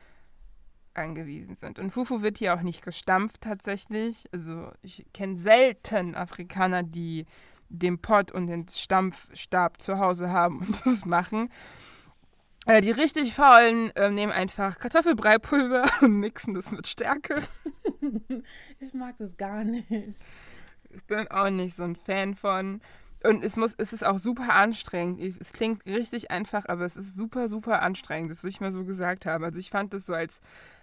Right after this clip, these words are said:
Speaker 1: neunjährige Gemma war jetzt nicht so ein Fan von, wenn die Mutter gesagt hat, "Komm Fufu", also geh Fufu kochen.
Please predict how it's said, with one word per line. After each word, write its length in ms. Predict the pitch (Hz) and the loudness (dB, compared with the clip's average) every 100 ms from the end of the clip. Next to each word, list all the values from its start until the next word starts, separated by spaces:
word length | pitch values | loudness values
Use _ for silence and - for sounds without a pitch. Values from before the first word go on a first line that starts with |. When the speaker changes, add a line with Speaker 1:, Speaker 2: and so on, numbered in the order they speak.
| - | -8
Speaker 1:
neunjährige 800 | 202 214 226 233 233 190 196 196 170 190 185 | 4 4 4 0 -2 0 0 0 -4 -14 -6
Gemma 380 | 202 226 233 208 | -2 4 6 6
war 80 | |
jetzt 200 | 196 196 | 2 -2
nicht 140 | 233 226 | -8 -4
so 80 | 214 | -6
ein 120 | 202 | -4
Fan 260 | 196 185 | -4 -6
von, 240 | 185 180 180 | -4 -4 -4
wenn 100 | 175 | -4
die 80 | 180 | -4
Mutter 260 | 190 190 | -4 -6
gesagt 400 | 175 170 175 - | -6 -6 -8 -6
hat, 200 | 185 - _ _ _ _ _ | -10 -10 _ _ _ _ _
"Komm 320 | - 185 190 | -8 -4 -4
Fufu", 380 | 202 170 - 165 | -6 -10 -10 -8
also 260 | 165 160 160 | -8 -8 -8
geh 200 | 175 175 | -8 -8
Fufu 320 | - 190 175 | -8 -10 -10
kochen. 520 | - 160 - 165 202 | -8 -10 -8 -10 -10